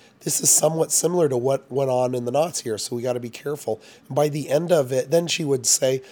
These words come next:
"Oh, this is just like the Nazis." And by the end of it, they were just, they were all Nazis. They were all fascists, and there was no need to bother explaining it in her mind.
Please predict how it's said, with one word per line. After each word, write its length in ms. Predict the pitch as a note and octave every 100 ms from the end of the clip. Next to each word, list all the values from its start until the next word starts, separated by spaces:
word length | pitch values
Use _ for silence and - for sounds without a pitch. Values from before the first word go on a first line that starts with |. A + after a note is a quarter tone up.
| - -
"Oh, 80 | D3
this 180 | D3+
is 120 | C3 A#2+
just 340 | E3 F#3 -
like 160 | C3+ -
the 100 | A#2+
Nazis." 440 | A#2+ A#2 - B2+
And 100 | C3
by 140 | C#3
the 160 | C#3 C3+
end 120 | D3+
of 120 | D#3+
it, 160 | C#3 - - -
they 80 | -
were 120 | D#3
just, 280 | D3 D3+ -
they 40 | C#3+
were 120 | C3
all 280 | C3+ C3+ C3
Nazis. 540 | C3 D#3+ D#3+ A2 G2
They 80 | A#2+
were 80 | A2+
all 420 | B2+ C#3 C3+ A#2 _ _ - -
fascists, 680 | - D3 D3+ - - - - - - - -
and 340 | C3+ B2+ B2
there 100 | C#3+
was 180 | C3+ B2+
no 140 | C#3+
need 360 | C#3 C#3+ D#3 C#3
to 220 | - A#2
bother 420 | A#2 B2+ B2 A#2+
explaining 680 | A2 A#2 - - C#3 E3 D#3
it 180 | G#2+ -
in 160 | A#2+ A2
her 140 | A#2+
mind. 440 | A2 G2+ G#2 A2+